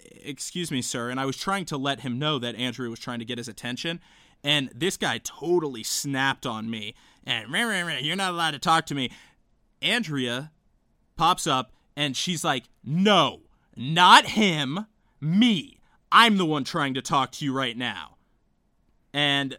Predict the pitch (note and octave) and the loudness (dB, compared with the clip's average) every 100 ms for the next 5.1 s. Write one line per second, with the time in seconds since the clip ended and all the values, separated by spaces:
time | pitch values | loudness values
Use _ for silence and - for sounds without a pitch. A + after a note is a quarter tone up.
0 | - - F3+ D3+ - F#3+ D3+ E3+ D#3+ C#3+ | -8 -2 0 0 -2 -4 -2 -2 0 -2
1 | C3 - - - F#3 E3 D#3 E3+ D3+ D#3+ | -4 -8 -20 2 4 4 2 4 4 4
2 | F3+ G3+ A3+ G#3 G3 F#3+ D#3 F3+ F#3+ F#3+ | 0 0 0 -2 -2 -2 -2 -4 -2 -2
3 | D3+ D#3+ D3 D#3+ E3+ D3 E3 D#3 D#3 C#3+ | -2 -4 -4 -6 -6 -6 -6 -4 -6 -6
4 | B2+ D#3 - D3+ D3 C#3+ - C#3+ C#3 C#3 | -6 -8 -4 -4 -2 -4 -6 -6 -4 -4
5 | C3+ | -6